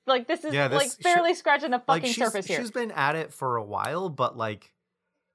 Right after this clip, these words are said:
Speaker 2: a lot of
Speaker 1: This
Speaker 2: this
Speaker 1: is an
Speaker 2: was done,
Speaker 1: insane
Speaker 2: <laughs> was done in a very short period of time.
Speaker 1: This is an insane amount, this is an insane amount of work. I think the only person that I could possibly compare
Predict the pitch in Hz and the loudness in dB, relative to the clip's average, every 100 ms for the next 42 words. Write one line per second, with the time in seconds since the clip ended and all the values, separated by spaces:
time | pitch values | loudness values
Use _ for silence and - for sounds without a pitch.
0 | _ _ - 131 113 123 165 - 381 359 | _ _ -4 0 2 2 2 0 0 2
1 | 339 330 302 135 131 320 311 277 254 220 | 2 2 4 4 4 0 0 -2 -2 -2
2 | 127 139 165 151 160 - - 180 165 214 | -4 0 0 0 -2 -4 0 0 2 0
3 | - - - 151 135 165 - - 127 113 | -2 -8 -2 0 0 -6 -6 -2 0 -2
4 | - 107 104 95 92 - - - - 311 | -4 -6 -4 -4 -10 -12 -14 -8 -4 -2
5 | 349 302 311 269 285 302 285 277 254 247 | -2 -2 -2 -4 -4 -2 0 2 4 4
6 | 233 - 262 320 247 226 269 247 220 196 | 4 0 -4 -4 -6 -2 0 2 0 0
7 | 190 180 156 - 247 302 330 302 311 254 | 0 -2 -2 0 0 0 -2 -2 -4 -4
8 | 277 269 269 240 226 208 - 247 240 262 | -4 -4 -2 -2 -2 -6 0 -2 -2 -6
9 | 262 254 214 233 247 | -4 -4 -4 -2 -2